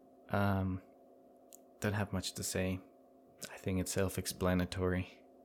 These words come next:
Accountability is like making a contract with yourself, with a friend,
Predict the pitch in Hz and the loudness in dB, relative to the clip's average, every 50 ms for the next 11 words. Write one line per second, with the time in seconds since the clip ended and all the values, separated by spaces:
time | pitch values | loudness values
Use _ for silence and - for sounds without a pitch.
0 | - - - - - - - - - - - - - - - - 107 - - 104 | -20 -20 -20 -20 -20 -20 -20 -20 -20 -20 -20 -20 -20 -16 -6 -6 -6 0 2 0
1 | 101 - - 95 98 107 107 110 110 104 101 104 98 98 98 92 92 - - - | 0 2 -2 -2 2 4 6 6 6 6 6 6 4 4 2 0 -2 -6 -12 -6
2 | - 107 95 90 98 90 87 90 87 87 85 - - - - - - - - - | -4 -2 -2 0 0 -2 0 0 -2 -2 -4 -6 -12 -16 -16 -16 -20 -20 -20 -20
3 | - - - - - - - 101 95 95 - 95 92 87 85 90 - - 117 110 | -20 -20 -20 -20 -14 -6 -2 0 0 2 2 0 2 2 0 -2 0 2 2 2
4 | 107 104 - - 104 98 - - - 95 - 92 90 82 - - 90 85 87 90 | 2 2 0 0 -2 -2 -2 -4 -6 -4 -2 0 -2 -2 -2 -2 0 0 2 2
5 | 87 92 95 92 92 - 98 92 - - 95 90 87 87 82 87 85 82 | 0 0 -4 -6 -4 -2 -4 -4 -2 0 2 2 2 2 0 -2 -4 -6